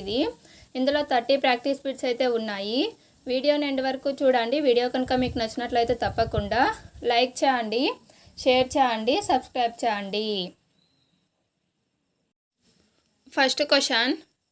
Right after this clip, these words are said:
సుబ్బు తన అన్నయ్య రాము యొక్క అట్లాస్ను చించి ముక్కలు చేసినాడు. అయినా రాము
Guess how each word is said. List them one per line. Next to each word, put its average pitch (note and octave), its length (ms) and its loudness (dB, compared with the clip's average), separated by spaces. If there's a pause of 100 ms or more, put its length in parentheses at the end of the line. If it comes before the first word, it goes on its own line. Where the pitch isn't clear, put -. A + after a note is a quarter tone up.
(140)
సుబ్బు C4 460 4 (400)
తన B3 160 -2 (160)
అన్నయ్య B3+ 400 2 (180)
రాము B3 400 0
యొక్క B3 260 -2 (140)
అట్లాస్ను B3 500 0 (140)
చించి A#3 380 -2
ముక్కలు B3+ 420 -6
చేసినాడు. A3 640 -2 (600)
అయినా A#3+ 360 -2 (440)
రాము B3 340 -2